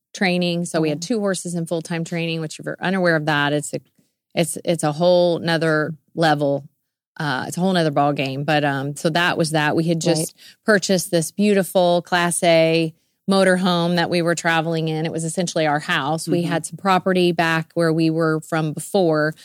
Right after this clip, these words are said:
Speaker 1: Um, we had just taken on this large new home here in Florida. I mean, there was just all these things. And then in addition, we had to,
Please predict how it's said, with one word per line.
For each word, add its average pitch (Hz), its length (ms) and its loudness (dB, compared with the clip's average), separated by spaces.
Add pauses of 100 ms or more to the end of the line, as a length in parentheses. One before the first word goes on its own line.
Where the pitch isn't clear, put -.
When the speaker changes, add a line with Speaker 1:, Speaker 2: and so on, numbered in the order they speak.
(460)
Speaker 1:
Um, 170 340 2
we 175 120 2
had 175 120 0
just 190 240 -2
taken 190 300 0
on 170 180 0
this 165 220 -2
large 175 360 2
new 175 140 -2
home 175 300 -4
here 180 180 -2
in 165 80 -2
Florida. 160 800 0 (440)
I 247 40 -2
mean, 220 140 0
there 226 80 2
was 220 140 -2
just 220 200 -4
all 202 120 4
these 180 220 -2
things. 175 580 -2
And 180 220 -2
then 226 240 2
in 202 140 0
addition, 160 840 -2
we 190 220 0
had 170 340 -2
to, 160 480 -2